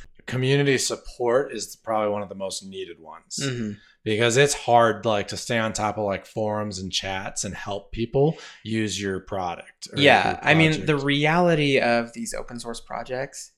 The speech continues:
Speaker 2: is typically, there are some exceptions to this, but typically an open source project is being managed by a very small group of people who are doing this part-time in their free time kind of thing.
Speaker 1: Right.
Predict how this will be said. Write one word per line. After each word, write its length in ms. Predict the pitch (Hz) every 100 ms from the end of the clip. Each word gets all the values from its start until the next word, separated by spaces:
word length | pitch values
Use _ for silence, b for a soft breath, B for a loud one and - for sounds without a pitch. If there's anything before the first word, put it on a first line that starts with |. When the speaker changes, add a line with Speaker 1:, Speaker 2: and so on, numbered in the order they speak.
| _
Speaker 2:
is 320 | - 131 113 -
typically, 880 | - 202 202 - - 110 - 139 _ _ _ _ _ _ _ _ _ _ _ _ _ _ _ -
there 240 | 139 135
are 200 | 117 143
some 220 | 139 147
exceptions 580 | 131 - 123 - 113 113
to 80 | -
this, 180 | 117 107
but 260 | - 117 -
typically 920 | - 139 131 123 - 120 113 110 - - _ _ -
an 140 | 135
open 360 | 120 156 156 139
source 300 | 131 120 -
project 600 | 120 117 120 135 139 -
is 220 | 127 120
being 340 | 123 123 123 113
managed 460 | 110 113 113 113
by 120 | - 107
a 100 | 107
very 280 | 110 107
small 640 | 107 - - 120 120 120 123
group 280 | 123 120
of 140 | 117 -
people 520 | 117 - 110 107 - _ _ _ _ -
who 100 | 135
are 100 | 120
doing 300 | 135 151 143
this 160 | 123 -
part-time 800 | - 127 - - 127 117 113 113
in 200 | 110 120
their 180 | 117 107
free 260 | 104 123 120
time 420 | 117 104 98 113
kind 180 | - 107
of 60 | 101
thing. 320 | 107 92 135
Speaker 1:
Right. 460 | 104 98 90 80